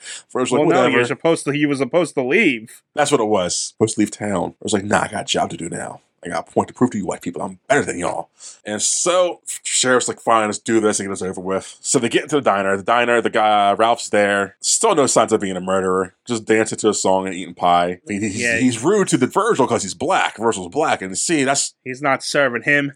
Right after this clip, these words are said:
Speaker 1: Yeah. So Virgil's like, "Fine, whatever."
Speaker 2: Honestly, honestly, I wouldn't wanna eat in that place anyway. It looks like a shithole. <laughs>
Speaker 1: That's how you,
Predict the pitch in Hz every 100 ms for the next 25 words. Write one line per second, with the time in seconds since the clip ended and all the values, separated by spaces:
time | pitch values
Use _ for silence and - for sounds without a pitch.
0 | - 98 107 131 131 113 104 95 82 -
1 | - - - - - - - - - 120
2 | 214 131 131 127 104 - 110 104 117 110
3 | 185 214 190 190 180 - 165 190 185 190
4 | 185 131 143 139 127 127 - 135 120 117
5 | 117 120 117 107 107 104 113 135 - 120
6 | 113 - 127 120 120 208 - _ _ -
7 | 139 - 131